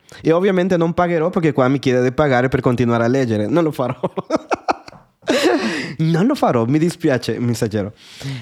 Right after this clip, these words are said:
Eh sì, sui giornali italiani. Mm? E di questo sto parlando, no? E fino a questo punto magari tu puoi dire, "Ok, Edu,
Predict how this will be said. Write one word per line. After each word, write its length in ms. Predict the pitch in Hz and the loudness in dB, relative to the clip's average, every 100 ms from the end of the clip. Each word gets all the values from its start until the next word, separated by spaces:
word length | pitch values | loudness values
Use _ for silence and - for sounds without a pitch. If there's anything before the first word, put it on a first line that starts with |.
| 104 - | -16 -18
Eh 180 | - - | -14 -8
sì, 340 | - 349 156 110 98 - _ _ - | -4 -2 -2 -4 -12 -18 _ _ -6
sui 300 | 185 - 240 | -6 -2 0
giornali 440 | 208 220 208 208 214 | 2 2 2 2 0
italiani. 640 | 220 226 233 220 113 104 98 _ _ - | 0 0 2 2 0 -2 -8 _ _ -6
Mm? 160 | 117 143 190 _ - | -2 -2 -4 _ -8
E 100 | 107 | -6
di 80 | |
questo 240 | 107 185 139 | -2 0 0
sto 160 | - | -2
parlando, 460 | 113 101 101 92 90 | 0 0 0 -2 -2
no? 200 | 131 151 _ - - 277 254 214 196 | -2 -4 _ -20 -16 -12 -12 -12 -12
E 140 | - 170 | -4 0
fino 160 | 185 | 2
a 40 | 190 | 2
questo 260 | 190 185 | 2 0
punto 280 | 170 175 175 | 0 0 2
magari 300 | 156 143 143 | 2 2 2
tu 120 | 139 | 0
puoi 200 | 123 127 | 0 0
dire, 260 | 123 120 117 | 2 0 0
"Ok, 240 | 117 127 | 0 0
Edu, 560 | 135 120 117 113 107 | 2 2 2 0 -2